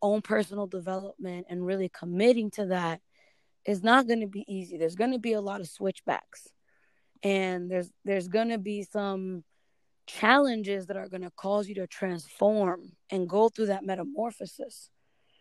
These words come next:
And at the other side, there's this opportunity, right? And if you choose to take it, great. If you choose to pass it up,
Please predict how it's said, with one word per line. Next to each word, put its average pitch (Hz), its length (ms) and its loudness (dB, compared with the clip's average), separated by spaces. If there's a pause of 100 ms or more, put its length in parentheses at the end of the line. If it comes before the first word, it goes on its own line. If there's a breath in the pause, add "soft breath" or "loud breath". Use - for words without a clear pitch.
(540)
And 196 480 6
at 202 140 -2
the - 180 0
other 220 280 4
side, 208 520 -4
there's 170 240 -6
this 175 320 -16
opportunity, 180 840 -2 (400)
right? 185 260 2 (540 soft breath)
And 202 160 0
if 190 140 -2
you 190 100 -8
choose 247 340 0
to - 100 -20
take 247 300 2
it, 262 200 2 (1300)
great. 190 560 -2 (1000)
If 196 180 0
you 202 100 -4
choose 208 320 0
to 196 100 -10
pass - 360 -4
it 233 60 0
up, 277 160 0